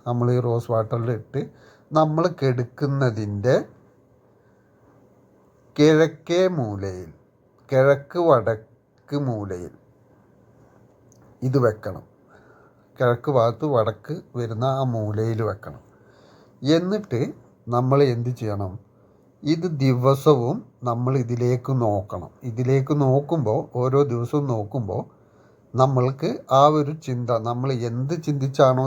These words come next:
ഇത് കെട്ടിയതും ഇത് ചെയ്തതും അപ്പോൾ വ-, ഉണ്ടായിരുന്ന അതേ ചിന്ത തന്നെ ചിന്തിക്കണം. അത് എപ്-, പിന്നെ ഒരുപാട് നേരമൊന്നും വേണ്ട, നമ്മൾ ഇടയ്ക്കൊക്കെ ഒന്ന് നോക്കുക. നോക്കുമ്പോൾ ഈ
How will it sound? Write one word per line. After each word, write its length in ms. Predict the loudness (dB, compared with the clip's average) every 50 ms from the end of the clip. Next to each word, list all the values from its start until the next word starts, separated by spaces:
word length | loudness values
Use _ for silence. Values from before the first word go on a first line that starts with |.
| -2 -2
ഇത് 100 | -4 -6 -8 -6 -6
കെട്ടിയതും 640 | -8 -8 -8 -10 -8 -4 -2 -2 0 0 -2 -4 -4 -6 -10 -16 _ _ _ _ _ -10
ഇത് 280 | -8 -2 0 0 0 0 -2 -6 -14 _ _ _ _ _ _ _ _ _ _ _ _ _ _ _ _ _ -6 -2
ചെയ്തതും 500 | 0 2 2 2 2 0 0 0 -2 -4 -4 -8 -4 -2 -2
അപ്പോൾ 280 | -2 0 0 0 0 0 0 -2 -2 0
വ-, 180 | 0 0 0 -4 -4
ഉണ്ടായിരുന്ന 540 | -2 0 2 4 4 4 2 0 -2 -2 0 0 0 0
അതേ 200 | 0 0 0 2 0 0 0 -2
ചിന്ത 200 | -4 -4 -2 0 -2 -2 -2
തന്നെ 200 | -2 -2 -4 -4 -4 -4 -6
ചിന്തിക്കണം. 460 | -6 -6 -6 -6 -8 -10 -12 -12 -14 _ -6 -6
അത് 180 | -2 0 0 0 0 -2 -6
എപ്-, 140 | -8 -8 -14 -20 _ _ _ _ -4
പിന്നെ 280 | -2 -2 0 0 0 0 0 0
ഒരുപാട് 320 | 0 4 6 6 6 6 4 0
നേരമൊന്നും 340 | 0 0 0 0 -2 -2 -2 -2
വേണ്ട, 160 | -2 0 -2 -2 -2 -4
നമ്മൾ 180 | -6 -6 -4 -4
ഇടയ്ക്കൊക്കെ 380 | -4 -4 -4 -6 -6 -8 -6 -6
ഒന്ന് 120 | -6 -2 0 2
നോക്കുക. 280 | 2 2 2 2 0 2 4 4
നോക്കുമ്പോൾ 380 | 4 2 2 -2 -4 -2 -2
ഈ 40 | -4